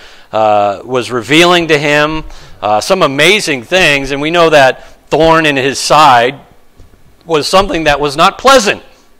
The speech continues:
It was an aversion. It created,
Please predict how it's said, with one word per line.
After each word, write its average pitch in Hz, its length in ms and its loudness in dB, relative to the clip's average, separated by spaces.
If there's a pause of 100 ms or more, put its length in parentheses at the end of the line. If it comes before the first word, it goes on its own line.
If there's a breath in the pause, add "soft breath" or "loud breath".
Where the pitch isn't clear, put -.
It 233 160 2
was 214 180 2
an 220 120 2
aversion. 208 680 2 (220 loud breath)
It 233 240 2
created, 196 960 4